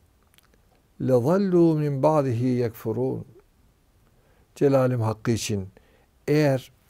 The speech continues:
zararlı bir rüzgar göndersek de onu, yani o bitkileri sararmış, solmuş görseler, bundan sonra elbette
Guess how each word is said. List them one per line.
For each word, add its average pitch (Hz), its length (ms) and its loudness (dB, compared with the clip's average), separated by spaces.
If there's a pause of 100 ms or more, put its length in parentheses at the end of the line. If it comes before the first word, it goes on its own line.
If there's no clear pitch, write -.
(320)
zararlı 180 560 0
bir 165 80 2
rüzgar 120 420 -2
göndersek 113 720 -4
de 92 200 -8 (440)
onu, 143 340 0
yani 143 320 -2
o 160 280 -6
bitkileri 113 640 -4 (400)
sararmış, 160 680 -2
solmuş 151 560 -2
görseler, 104 680 -6 (1300)
bundan 139 300 -2
sonra 113 280 -6
elbette 123 680 -6